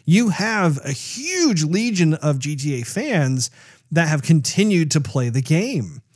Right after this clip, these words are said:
And they absolutely love it, and th-, and they'll have microtransactions and everything else because they see that they're getting a good deal.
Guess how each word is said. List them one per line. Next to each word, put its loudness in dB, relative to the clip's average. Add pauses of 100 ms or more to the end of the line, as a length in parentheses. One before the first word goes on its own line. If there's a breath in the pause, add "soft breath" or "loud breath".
(360 soft breath)
And 6
they 6
absolutely -2
love 2
it, 0
and 2
th-, 0
and 2
they'll 2
have 0
microtransactions 0
and 4
everything 0
else -2
because 0
they -2
see -2
that -2
they're -2
getting -2
a -2
good -8
deal. 2